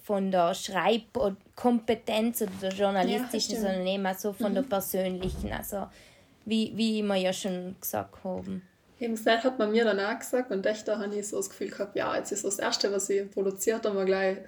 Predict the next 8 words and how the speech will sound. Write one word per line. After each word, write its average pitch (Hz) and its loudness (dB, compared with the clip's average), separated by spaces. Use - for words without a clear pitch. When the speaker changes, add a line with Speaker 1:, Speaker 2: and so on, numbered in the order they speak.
Speaker 2:
Fake 214 -2
News 247 2
<laughs> - 0
mit 240 2
der 302 6
Sendung 294 10
Speaker 1:
<laughs> - -
Speaker 2:
angefangen. 240 4